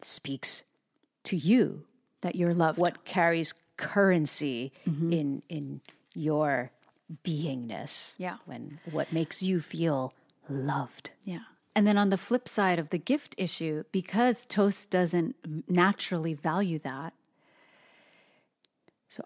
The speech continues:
Speaker 1: I
Speaker 2: for
Speaker 1: have
Speaker 2: gifts for me, she wouldn't,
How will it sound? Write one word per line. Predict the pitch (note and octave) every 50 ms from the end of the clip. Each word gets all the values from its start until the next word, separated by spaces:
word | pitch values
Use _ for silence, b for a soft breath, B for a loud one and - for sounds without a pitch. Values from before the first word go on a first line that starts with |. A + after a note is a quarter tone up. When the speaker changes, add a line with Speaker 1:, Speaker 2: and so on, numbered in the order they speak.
| _ - -
Speaker 1:
I | C#3 -
Speaker 2:
for | - A3
Speaker 1:
have | G3+ D3
Speaker 2:
gifts | G#3 A3 G#3+ - - -
for | - - G3 F3+
me, | E3+ G3 C4 D#4 F4 A#3 E3 D3+ D3+ D#3 F3 F3 - _ _ _ _ _ _ _ _ _ _ _ _ _ _ _ -
she | - - - G3+
wouldn't, | F3 G3+ G#3 G#3 G#3+ G#3 G3+ -